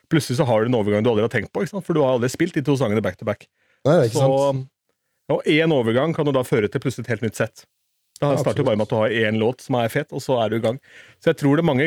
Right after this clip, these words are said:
Speaker 1: faller i fella der som jeg, eh, gikk i også før jeg begynte å, før jeg, eller før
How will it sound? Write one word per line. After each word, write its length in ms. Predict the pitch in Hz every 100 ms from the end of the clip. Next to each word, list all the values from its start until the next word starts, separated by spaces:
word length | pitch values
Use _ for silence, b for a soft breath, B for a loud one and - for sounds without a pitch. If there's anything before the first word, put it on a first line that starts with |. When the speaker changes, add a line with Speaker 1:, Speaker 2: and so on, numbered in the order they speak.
| 160 -
Speaker 1:
faller 360 | - 151 117 123
i 60 | 147 147 143
fella 340 | 131 135 110 117
der 140 | 120 113
som 140 | 135
jeg, 280 | 113 110 113
eh, 200 | 113 117 113
gikk 160 | 101 131
i 40 | 117
også 160 | -
før 220 | 120 117 107
jeg 80 | 110
begynte 280 | 107 - 110
å, 220 | 104 104 - b b b _
før 160 | - 110
jeg, 540 | 107 107 107 107 107
eller 120 | 113
før 200 | 117 117